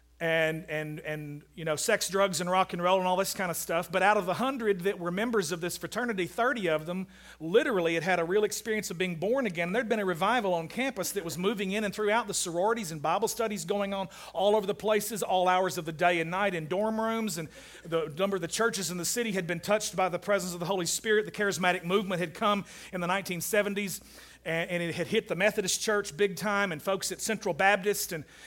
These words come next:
and, and the Catholic Church. A number of folks had really, truly been born again and filled with the baptism of the Holy Spirit. And it was rocking the city, baby. And I'm telling you, we had a time.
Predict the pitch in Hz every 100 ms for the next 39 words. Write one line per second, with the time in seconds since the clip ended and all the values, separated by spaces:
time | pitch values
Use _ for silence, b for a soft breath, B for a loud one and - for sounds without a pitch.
0 | B 170 170 165 147 - 214 208 214 -
1 | 220 214 208 - B B B 151 175 196
2 | 185 202 - 175 147 202 202 202 220 185
3 | 185 170 208 202 190 165 - - 247 226
4 | 202 185 202 175 175 196 202 196 - 185
5 | 180 220 269 175 139 208 247 208 180 170
6 | - 311 202 170 180 202 208 247 262 220
7 | 185 302 233 165 - 311 311 214